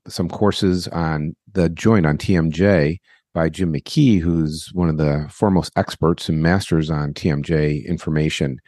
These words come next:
The basic examination, reading C B C Ts, what should you be able, what should you be looking at when you're looking at the joints, and how to read M R Is and how valuable they are.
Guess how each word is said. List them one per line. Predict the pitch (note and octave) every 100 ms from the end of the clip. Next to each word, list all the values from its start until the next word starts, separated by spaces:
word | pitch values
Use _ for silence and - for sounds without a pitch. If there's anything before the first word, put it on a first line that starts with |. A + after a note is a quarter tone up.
| - - - -
The | F#2
basic | E2 A2 G#2 G#2+
examination, | G2+ F2+ F#2 F2+ F2 E2+ F2 - D#2+ E2 G#2 _ _ _ _ _ -
reading | G2+ A2 A2+ G#2+ G2+ -
C | - A2+
B | G2
C | - A2+
Ts, | F#2 - A2+ D#2 D2
what | D#2+
should | - A2
you | G#2
be | G2+ G#2+
able, | G#2+ G2+ G#2
what | G#2 A2
should | A#2+
you | A2
be | G#2+
looking | F#2 G2 F2
at | D#2
when | D#2+
you're | D#2+
looking | D#2+ E2
at | D#2
the | D2+
joints, | D#2+ C#2+ C#2 - -
and | F2
how | - G#2+
to | A#2
read | B2 -
M | G#2+
R | A2+ G#2+ A#2 F#2+
Is | - - -
and | D#2
how | G2
valuable | G2+ F#2 G#2 F2 E2+
they | D#2 D#2
are. | C#2 C2+